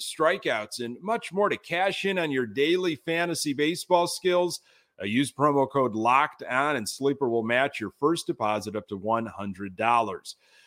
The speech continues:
Don't forget to enter promo code Locked On upon sign up for an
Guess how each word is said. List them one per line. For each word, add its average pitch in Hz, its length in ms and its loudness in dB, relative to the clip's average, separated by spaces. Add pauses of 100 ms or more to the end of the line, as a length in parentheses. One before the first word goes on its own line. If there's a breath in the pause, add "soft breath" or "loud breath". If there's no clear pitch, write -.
(140)
Don't 220 200 8
forget 233 440 6
to 170 160 2
enter 185 280 4
promo 196 540 4
code 196 460 6
Locked 196 500 6
On 208 300 4
upon 156 400 0
sign 185 400 0
up 220 160 0
for 143 160 0
an 139 80 -4